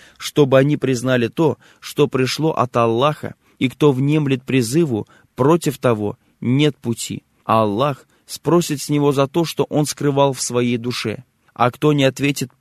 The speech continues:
проповеднику Аллаха, тех следует убивать и сражаться с ними, где бы они ни были. Всевышний Аллах ни от кого не примет ничего, кроме ислама. Кто внял призыву и покорился,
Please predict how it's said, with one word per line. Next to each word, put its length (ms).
проповеднику 800
Аллаха, 580
тех 280
следует 560
убивать 480
и 100
сражаться 640
с 120
ними, 360
где 260
бы 140
они 180
ни 200
были. 280
Всевышний 540
Аллах 480
ни 160
от 140
кого 280
не 140
примет 440
ничего, 380
кроме 360
ислама. 560
Кто 200
внял 300
призыву 560
и 160
покорился, 760